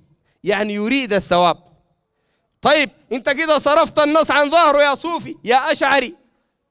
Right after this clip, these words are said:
دليلك شنو؟ إنه المحبة معناها إرادة الثواب. ما عنده أي دليل، ما في دليل إلا نجر من راسه ساي.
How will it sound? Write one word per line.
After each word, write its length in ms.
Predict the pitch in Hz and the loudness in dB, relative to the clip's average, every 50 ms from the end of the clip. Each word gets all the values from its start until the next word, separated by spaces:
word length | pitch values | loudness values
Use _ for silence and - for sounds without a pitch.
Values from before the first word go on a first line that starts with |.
| _ _ _ _ _ _ _ _ _ _ - | _ _ _ _ _ _ _ _ _ _ -2
دليلك 540 | - 277 330 392 427 427 427 415 381 339 - | 0 2 2 2 2 2 4 4 4 2 2
شنو؟ 380 | - 339 359 403 415 370 214 - _ _ _ _ - | 0 0 2 4 4 2 2 -4 _ _ _ _ -6
إنه 240 | 294 349 370 359 339 | -6 -6 -4 -4 -6
المحبة 720 | 330 302 302 302 254 285 349 320 220 - 339 349 320 226 - _ _ _ _ - | -4 -2 -2 -2 0 0 -2 -2 0 2 2 4 4 2 0 _ _ _ _ -6
معناها 680 | 185 233 254 294 330 339 320 302 302 302 - - 285 269 | -4 -2 0 0 2 2 2 2 2 0 0 -2 -2 2
إرادة 640 | 262 294 330 349 359 359 339 311 285 285 277 262 _ - | 4 4 6 6 6 6 6 4 2 2 0 -2 _ -4
الثواب. 500 | 233 233 - - 233 226 240 247 240 233 - _ _ _ _ _ _ _ _ _ _ _ _ _ _ _ _ _ _ _ _ _ _ _ _ _ _ _ - | -4 -4 -2 -2 0 2 4 4 4 2 -2 _ _ _ _ _ _ _ _ _ _ _ _ _ _ _ _ _ _ _ _ _ _ _ _ _ _ _ -2
ما 100 | - 262 | 0 2
عنده 280 | 277 277 277 262 254 269 | 2 2 2 0 -2 -2
أي 200 | 269 269 262 247 | -2 -4 -4 -6
دليل، 420 | 196 220 220 220 214 151 131 - - | -6 -6 -6 -6 -8 -12 -14 -14 -8
ما 260 | - 233 277 349 339 | -4 -2 -2 -2 -2
في 140 | 302 285 311 | -4 -8 -8
دليل 380 | 294 294 294 294 302 277 240 _ - | -6 -6 -4 -4 -6 -10 -12 _ -18
إلا 200 | 262 262 269 269 | -12 -6 -6 -4
نجر 300 | 262 277 262 262 247 247 | -2 -2 -4 -4 -4 -4
من 100 | 240 240 | -2 -2
راسه 340 | 240 254 269 262 - 240 220 | -2 0 -2 -2 -4 -6 -6
ساي. 300 | - 262 269 247 170 | -4 -4 -4 -4 -6